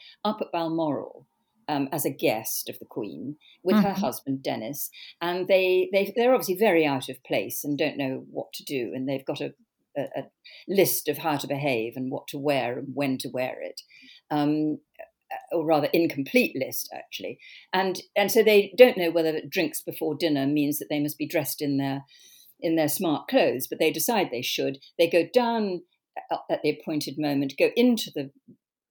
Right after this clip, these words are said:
Speaker 1: drawing room, and there are, in their, dressed up, you know, to the nines, and there are, um, the rest of the royal family, or the royal family, all in their tweeds and sort of shooting gear, and having cups of tea.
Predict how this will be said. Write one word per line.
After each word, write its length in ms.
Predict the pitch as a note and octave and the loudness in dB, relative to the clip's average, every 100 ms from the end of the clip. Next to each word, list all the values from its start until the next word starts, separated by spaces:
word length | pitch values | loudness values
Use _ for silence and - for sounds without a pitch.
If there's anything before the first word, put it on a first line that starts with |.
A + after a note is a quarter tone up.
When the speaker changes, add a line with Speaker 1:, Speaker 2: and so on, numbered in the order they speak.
| _ _ _ _ | _ _ _ _
Speaker 1:
drawing 340 | F#3 F3 E3 D3+ | 4 4 6 2
room, 300 | D#3 D#3 D3+ - - - | 0 -2 -4 -14 -18 -2
and 180 | F3 E3 | 0 4
there 440 | G3+ G3 F#3+ F3+ - | 4 4 2 -2 -4
are, 260 | D#3+ D#3 - | -6 -6 -6
in 160 | G3 F3+ | -2 2
their, 160 | D#3 D3 - | 2 0 -4
dressed 260 | G#3 - | -2 -2
up, 180 | D3 - _ C3 | -6 -8 _ -10
you 80 | D3+ | -6
know, 120 | C3+ | -4
to 100 | C3+ | -4
the 80 | D3+ | -2
nines, 560 | D3 C#3 A2+ A#2+ D3+ - - - | 0 -2 -4 -6 -8 -8 -18 -4
and 160 | E3+ E3+ | -2 4
there 320 | G3+ G#3 E3+ | 6 6 4
are, 300 | C#3+ C#3 C#3 _ _ - | 0 -2 -4 _ _ -6
um, 360 | C3+ C3+ C#3 C#3+ _ - - - | -2 -2 -2 -6 _ -20 -20 -10
the 100 | D#3+ | 2
rest 260 | F3 - | 2 2
of 80 | E3 | -4
the 80 | D3+ | -6
royal 200 | C#3 C#3 | -4 -4
family, 480 | - C#3 A2 G#2+ B2 | -4 -4 -6 -8 -6
or 180 | C#3+ B2+ C3+ | -6 -8 0
the 140 | D#3 | 2
royal 240 | D3 G#2+ G#2 | 2 -2 -4
family, 460 | A#2+ G#2+ A2+ D#3+ - - - _ - | -8 -6 -6 -6 -10 -20 -20 _ 4
all 220 | C4+ B3 | 8 8
in 120 | F3 | 6
their 200 | D#3 C#3+ - | 2 0 0
tweeds 720 | F#3+ C#3+ A#2 D#3+ - - - D#3+ | 0 0 -2 -8 -6 -6 -6 -2
and 300 | D3 C#3 - - | -2 -2 -8 -8
sort 200 | - D3 | -4 -2
of 60 | C3+ | 0
shooting 520 | - G#3 - A2 A2 | 0 0 -4 -6 -6
gear, 440 | A2+ F#2 G#2 - _ _ _ - | -8 -8 -10 -12 _ _ _ -2
and 140 | A3 | 0
having 260 | A3+ A3 A3 | 2 0 -2
cups 300 | A3+ - G#3+ | -6 -6 -6
of 100 | - | 0
tea. 440 | E4+ F3+ F2+ | 0 0 -2